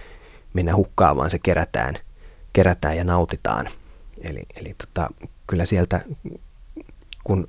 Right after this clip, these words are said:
kun uskonnollisia tekstejä lukee, niin, niin kuin on sanottu, niin kyllä sieltä jokainen haluamansa tulkinnan näihin lauseisiin saattaa löytää. Ö, yksi, yksi tota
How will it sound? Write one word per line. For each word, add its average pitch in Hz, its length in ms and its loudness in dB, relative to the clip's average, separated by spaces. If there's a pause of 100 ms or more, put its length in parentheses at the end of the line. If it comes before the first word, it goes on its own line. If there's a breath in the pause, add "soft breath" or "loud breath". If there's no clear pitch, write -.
kun 92 260 0 (720 loud breath)
uskonnollisia 110 680 8
tekstejä 95 640 8 (420 loud breath)
lukee, 110 520 6
niin, 87 320 -4 (160)
niin 92 120 -2
kuin - 160 -4 (360)
on 92 140 -2
sanottu, 92 460 4
niin 85 240 -4
kyllä 85 180 -2
sieltä 90 280 0
jokainen 90 440 0 (680 loud breath)
haluamansa 92 500 6 (100)
tulkinnan 85 500 2 (680 soft breath)
näihin 90 420 -2 (520 soft breath)
lauseisiin 92 560 8
saattaa 95 440 6
löytää. 85 480 8 (680 loud breath)
Ö, 92 140 4
yksi, - 400 2
yksi - 240 2
tota - 280 6